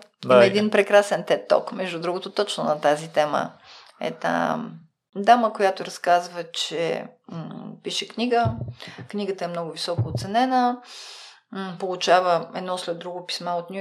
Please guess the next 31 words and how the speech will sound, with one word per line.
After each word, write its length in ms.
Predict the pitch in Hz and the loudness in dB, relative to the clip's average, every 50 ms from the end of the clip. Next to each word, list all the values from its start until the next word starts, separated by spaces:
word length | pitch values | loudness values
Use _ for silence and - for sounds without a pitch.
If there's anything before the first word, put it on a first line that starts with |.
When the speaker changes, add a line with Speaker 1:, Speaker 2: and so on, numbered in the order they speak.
| 190 | -2
Speaker 2:
Йорк, 360 | 180 180 185 180 - - - - _ _ _ _ _ _ | -2 -2 -2 -2 -6 -14 -20 -20 _ _ _ _ _ _
м, 460 | - 170 165 165 160 160 156 151 - - - - _ _ _ - - | -18 -16 -14 -12 -12 -12 -12 -12 -12 -12 -14 -14 _ _ _ -20 -18
да 600 | 170 165 156 160 175 175 170 165 160 156 156 147 151 | -16 -16 -10 -4 -2 0 0 2 2 0 0 -2 -4
отиде 380 | 165 170 165 - 190 180 175 170 | -6 -6 -4 -4 -4 -2 -2 -4
на 240 | 165 156 151 151 | -2 -2 -2 -2
определена 520 | 151 147 - 160 156 160 151 147 151 151 151 | -2 -2 -2 -2 0 2 4 4 4 4 4
гала 240 | 151 151 143 139 139 | 6 8 8 8 8
вечеря, 400 | 151 127 - - 175 170 165 160 | 4 2 2 4 4 6 4 4
за 120 | 160 139 | 2 0
да 80 | 143 143 | -2 -2
й 80 | 135 | -2
връчат 440 | - - 160 156 - - 123 117 - | 0 0 0 0 2 2 0 2 4
дадена 600 | - 117 135 135 117 120 110 95 87 - - - - - | 6 6 6 6 4 2 4 2 2 0 -2 -6 -8 -4
награда. 800 | 156 147 131 131 - 131 127 120 117 123 - - - - 320 - - _ _ _ _ _ _ _ _ _ _ - 202 | 0 2 2 4 4 6 6 6 6 4 4 2 2 0 -2 -4 -6 _ _ _ _ _ _ _ _ _ _ -4 -2
Има 240 | 214 226 214 214 220 | 0 0 0 0 0
прекрасен 480 | 226 208 202 233 240 240 - - 190 | 0 2 6 6 6 6 6 0 -2
е 120 | 175 170 165 | -2 -2 -2
TED 260 | 165 - 120 - - | 0 -2 -2 0 0
Talk, 160 | 151 165 165 | 0 2 4
аз 180 | 156 160 175 170 | 4 4 4 2
го 80 | - 165 | -2 -8
слушах 520 | - - 190 175 - - 170 - - - _ - | -8 -6 -6 -6 -6 -6 -8 -10 -14 -20 _ -12
на 140 | 180 175 170 | -8 -6 -4
живо 240 | 165 170 160 - - | -4 -4 -4 -4 -2
даже 300 | - - - - - - | 0 0 0 0 -2 -4
на 120 | - - | -6 -4
времето. 380 | - 120 107 95 - - - - - _ - - - - - - - - - - - - - - - - - - - - - - - - - _ _ _ _ _ _ _ _ _ _ _ _ _ _ _ - | -2 -2 -2 -2 -4 -8 -14 -18 -18 _ -20 -20 -20 -14 -14 -12 -12 -12 -14 -16 -14 -16 -14 -14 -14 -14 -14 -14 -14 -16 -16 -18 -20 -20 -20 _ _ _ _ _ _ _ _ _ _ _ _ _ _ _ -12
И 120 | 196 202 | -12 -8
тя 220 | - - 214 214 214 | -4 -4 -4 -4 -4
казва: 300 | - 233 220 214 208 208 | -4 -4 -4 -4 -4 -6
„Ама 340 | 202 196 185 185 185 196 | -6 -6 -8 -8 -10 -12